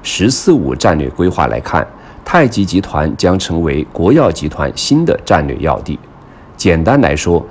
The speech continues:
太极集团将打造国药系以中药为主的大健康产业平台，布局中药全产业链，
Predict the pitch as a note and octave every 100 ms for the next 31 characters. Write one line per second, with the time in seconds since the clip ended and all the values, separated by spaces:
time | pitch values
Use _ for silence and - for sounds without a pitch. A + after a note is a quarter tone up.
0 | - - F3 C3 G#2 F#2 F#2+ - D#2+ D2
1 | E2 - - G2 G2 G#2+ - C2+ G#2+ -
2 | - - E2 B2+ F3+ F#2 - C#2+ - -
3 | - - E2 C#2+ C#3+ E3+ F#3+ B2 C#2+ E2+
4 | B1+ B1+ C#2 - E3 A#2+ D#2+ E2 D2+ E2
5 | - - C#2+ D#2 - C#2 D2 C2+ - -
6 | - - - - - E3+ B2+ F2+ A2 -
7 | C3+ C#3+ D3+ - - F2 G#2 - C#2 C#2
8 | D#2 F#2